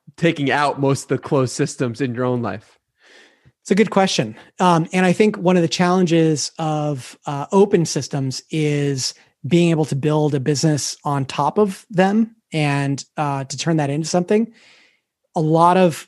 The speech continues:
Speaker 2: what we publish at Fizzle is open, actually. We have a podcast, we have hundreds of blog articles, we've published tons of YouTubes, all that sort of stuff. The, the closed piece is something that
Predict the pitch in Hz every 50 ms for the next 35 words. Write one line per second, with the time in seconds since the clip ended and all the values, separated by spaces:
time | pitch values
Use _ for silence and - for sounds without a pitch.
0 | _ _ - 160 151 165 175 - - 160 160 147 - - - 156 151 165 208 233
1 | 285 - - - - - 185 185 180 175 - - - - 185 185 175 208 208 220
2 | 233 - 170 160 160 156 147 135 - - - - - 160 160 156 202 214 233 240
3 | 233 - _ _ 185 185 190 - - 233 226 180 151 143 139 139 143 143 135 -
4 | - 131 123 - 147 156 160 143 - 165 160 156 156 - - 139 135 131 127 131
5 | 131 131 131 123 - - _ _ _ _ _ _ _ - 165 160 160 151 127 -
6 | 135 117 117 - - 175 180 180 170 175 170 165 165 165 - 170 165 160 160 160
7 | 147 - - - _ _ _ _ _ - 143 127 - - 151 139 151 139 - -
8 | - 151 143 135 127 120 117 135 185 202 190 - - 175 170 165 165 151 139 -
9 | - - _ _ _ _ _ - 180 160 151 135 151 147 160 - - 190 185 185
10 | - - 196 196 202 208 - - _ _ _ _ _ _ _ _ _ _ - 127
11 | 165 170 160 160 156 156 151 147 - _ _ _ - 139 151 143 - - - 165
12 | 165 185 208 208 - - - - 220 220 226 220 - - 170 165 156 151 151 143
13 | 135 - 170 160 147 160 147 147 139 139 139 -